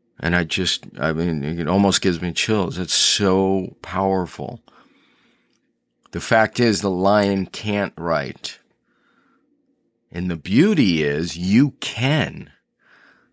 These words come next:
So you have the ability to glorify yourself and the world you live within.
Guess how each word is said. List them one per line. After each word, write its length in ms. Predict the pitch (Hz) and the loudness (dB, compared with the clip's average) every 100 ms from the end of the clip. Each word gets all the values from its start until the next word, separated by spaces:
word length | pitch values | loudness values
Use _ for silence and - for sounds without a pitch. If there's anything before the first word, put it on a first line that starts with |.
| _ _ _ _ _ | _ _ _ _ _
So 300 | - - 101 | -6 -2 0
you 280 | 92 101 139 | 0 2 2
have 260 | 131 127 101 | 4 2 2
the 120 | 110 | 0
ability 540 | 92 101 101 104 104 98 | 2 0 2 0 -2 -4
to 220 | - 95 | -6 -8
glorify 1120 | 78 87 95 101 113 123 113 - - 98 95 | -8 -8 0 2 4 4 2 0 0 2 4
yourself 1200 | 95 92 87 87 - - - 110 131 - - - | 2 0 -2 -2 -2 0 0 0 0 -4 -10 -10
and 320 | - 92 92 | -2 0 2
the 60 | 92 | 0
world 540 | 92 95 101 98 95 | 0 2 4 4 2
you 160 | 90 95 | 0 0
live 360 | 92 104 147 104 | 2 2 2 2
within. 560 | 90 76 64 50 - | -2 -2 -8 -12 -14